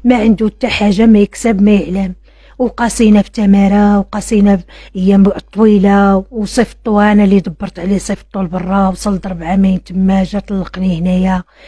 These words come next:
مشى غبر صيفط شي تلت شهور ديال المنطقة، عاود حبسها. بقيت كنترفد مع الدراري، كنجز رابي وكنقري وكنكسي، وكيجيو الأعياد نخمم ليهم، ونعاود نجري مع ولادي ثلاثة.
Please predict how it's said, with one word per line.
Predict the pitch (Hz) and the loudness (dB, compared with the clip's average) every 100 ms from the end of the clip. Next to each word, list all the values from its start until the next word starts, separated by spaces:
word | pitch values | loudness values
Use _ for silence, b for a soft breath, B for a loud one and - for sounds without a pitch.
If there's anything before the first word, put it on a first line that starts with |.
| B B | B B
مشى | 208 - | -8 -2
غبر | 220 175 202 | -2 -2 -6
صيفط | 180 - 196 - | -6 -6 -6 -6
شي | 196 185 220 | -8 -2 -2
تلت | - 196 - | -2 -6 -10
شهور | 180 185 | -6 -6
ديال | 170 196 | -2 0
المنطقة، | 190 190 190 185 196 | 2 2 2 0 -4
عاود | 165 190 | -4 -4
حبسها. | - 185 151 196 190 196 196 b b b b b | -4 -10 -10 -10 -4 -4 -6 b b b b b
بقيت | 180 - 233 - | -10 -4 -4 -4
كنترفد | 220 214 214 202 - | -4 -4 -4 -6 -4
مع | 196 175 | -2 -2
الدراري، | 170 196 202 196 | -2 -2 0 0
كنجز | 190 196 190 165 147 - | 0 -2 -2 -2 -6 -6
رابي | 196 196 202 | -2 0 2
وكنقري | 202 - 190 - 208 180 202 202 | 0 -2 -10 -8 -8 -4 0 2
وكنكسي، | 196 - 202 202 196 - - - - 214 202 - - 247 226 214 | 2 0 -2 0 0 -4 -16 -14 -2 2 4 2 -4 2 4 4
وكيجيو | 202 240 214 190 214 214 | 2 0 0 2 2 4
الأعياد | 226 214 202 214 208 | 2 0 2 2 2
نخمم | 208 - 208 208 208 | -2 0 4 4 4
ليهم، | 208 220 208 214 214 | 4 2 2 2 2
ونعاود | 214 214 202 214 190 | 2 0 0 0 2
نجري | 190 214 220 | 2 2 2
مع | 208 208 | 2 2
ولادي | 214 220 214 196 208 | 2 2 2 -2 -6
ثلاثة. | 226 214 208 220 | -2 -2 -2 -8